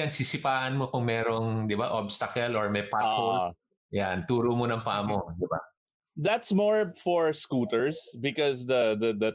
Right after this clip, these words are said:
Speaker 2: tires are small. But if you're riding with, if you're all on adventure bikes, parang <laughs> okay lang.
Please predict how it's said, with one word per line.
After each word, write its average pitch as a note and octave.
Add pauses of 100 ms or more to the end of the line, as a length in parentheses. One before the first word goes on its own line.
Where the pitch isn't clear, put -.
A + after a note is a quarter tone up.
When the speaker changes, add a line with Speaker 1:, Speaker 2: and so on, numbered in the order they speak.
Speaker 2:
tires A#2+
are G#2+
small. A2+
But A2+
if C#3+
you're E3
riding D#3+
with, C#3+
if D#3
you're F3
all E3+
on C3+
adventure A#2
bikes, F#2+ (160)
parang A2+
<laughs> C3+
okay C#3
lang. A#2+